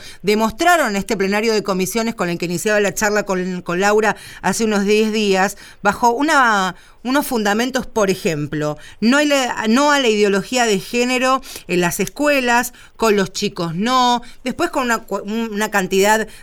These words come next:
de material que intentan de alguna manera ir penetrando en el día a día de los chicos. Cuando hablamos de presupuesto también hablamos de intereses económicos y de presiones. En este caso, los frentes responden a cierto sector más conservador de la iglesia también,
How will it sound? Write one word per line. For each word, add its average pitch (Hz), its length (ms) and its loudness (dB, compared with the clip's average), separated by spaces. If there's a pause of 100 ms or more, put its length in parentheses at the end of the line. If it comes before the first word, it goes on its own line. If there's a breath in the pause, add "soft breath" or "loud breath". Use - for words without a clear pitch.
de 185 140 0
material 196 520 0
que 220 100 0
intentan 202 520 0
de 185 60 -2
alguna 202 260 -2
manera 202 420 0
ir 202 180 -2
penetrando 202 560 -2
en 196 80 -2
el 185 120 -4
día 208 220 0
a 196 40 2
día 208 300 0 (280 loud breath)
de 196 120 2
los 196 160 0
chicos. 285 360 0
Cuando 226 180 2
hablamos 330 260 2
de 285 60 0
presupuesto 233 480 -4
también 214 320 0
hablamos 220 360 2
de 214 180 0 (220 loud breath)
intereses 214 840 2
económicos 233 840 0
y 240 140 2
de 233 140 2
presiones. 214 760 -2
En 156 160 -6
este 269 240 -2
caso, 214 440 0 (260 loud breath)
los 185 160 -2
frentes 262 320 0
responden 247 680 0 (180 loud breath)
a 170 100 -2
cierto 240 340 -2
sector 226 480 0
más 208 160 0
conservador 185 580 -2
de 180 100 -2
la 160 80 -2
iglesia 175 320 -2
también, 180 440 -2